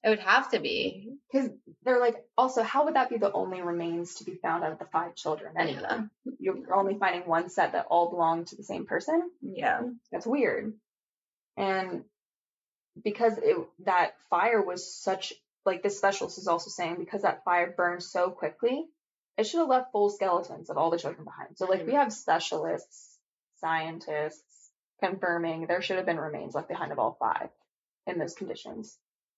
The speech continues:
Speaker 2: So weird. The report concluded that the vertebrae had instead most likely come from the dirt, again, that George used to bulldoze the site.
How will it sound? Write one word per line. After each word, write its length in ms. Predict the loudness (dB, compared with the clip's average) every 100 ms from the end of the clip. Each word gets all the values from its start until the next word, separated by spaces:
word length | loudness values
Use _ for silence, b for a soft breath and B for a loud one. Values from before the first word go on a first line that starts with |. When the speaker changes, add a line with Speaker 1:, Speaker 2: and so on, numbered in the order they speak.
| _ _ _ _ B _ _ _ _ _ _ _ _ -12
Speaker 2:
So 80 | -2
weird. 380 | 0 0 -2 -12 _ _ B B _ _ _
The 100 | 2
report 320 | 4 4 2
concluded 540 | 0 0 4 4 4 2
that 160 | 2
the 60 | 2
vertebrae 500 | 2 4 4 4 2
had 360 | 2 0 -2 -4
instead 480 | -6 -6 0 2 2
most 240 | 0 2
likely 260 | 2 2 0
come 200 | -2 -2
from 140 | 0 -2
the 80 |
dirt, 380 | 0 2 2 0 -2
again, 300 | -2 -2 -4
that 180 | -6
George 320 | 0 2 2 0
used 300 | -4 -6 -10
to 80 |
bulldoze 460 | -8 -6 -4 -6 -8
the 100 | -12
site. 340 | -2 0 0